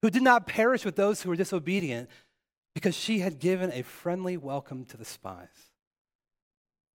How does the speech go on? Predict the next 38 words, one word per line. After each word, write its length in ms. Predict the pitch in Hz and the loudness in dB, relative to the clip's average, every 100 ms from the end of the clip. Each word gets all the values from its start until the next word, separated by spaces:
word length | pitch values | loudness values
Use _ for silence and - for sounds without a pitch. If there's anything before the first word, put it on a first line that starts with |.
| _ _ _ _ - | _ _ _ _ 0
Again, 200 | 190 190 | 2 2
he 80 | |
just, 240 | 196 208 - | 0 -2 -4
there's 600 | 180 160 185 151 - - | -6 0 0 0 -8 -10
no 220 | 190 220 240 | 0 2 2
shortage 480 | - - 214 180 | -2 -2 0 0
here. 100 | - | -2
And 100 | 127 | -2
let 120 | 165 202 | -2 -2
me 80 | |
just 180 | 190 160 | -6 -6
read 220 | 156 190 | -2 0
a 40 | 170 | 2
little 200 | 180 190 | 2 0
bit. 100 | 127 | 0
He 80 | 135 | 0
goes 200 | 170 160 | 0 0
on 120 | 175 | 0
to 80 | 156 | -2
say, 300 | - 196 160 - - | 0 0 0 -6 2
"For 140 | 190 | 2
time 340 | - 208 262 | 2 4 4
would 140 | 262 233 | 4 0
fail 240 | - 277 | 4 4
me 100 | 277 | 4
to 100 | 226 | -2
tell 220 | - 240 | -4 0
you 120 | 277 220 | 2 2
of 60 | |
all 260 | 190 226 262 | 2 2 4
those 400 | 247 247 220 - - - - | 4 4 2 -8 -18 -14 -2
who 80 | |
through 200 | 226 240 | 0 0
faith 360 | 220 - 269 - | -2 2 2 0
conquered 380 | - 262 262 214 | 0 0 0 -6
kingdoms, 400 | - 285 240 185 | 0 2 2 0
enforced 460 | 196 262 254 - | 0 0 -2 -4
justice, 420 | - 269 - 220 | 2 2 2 -6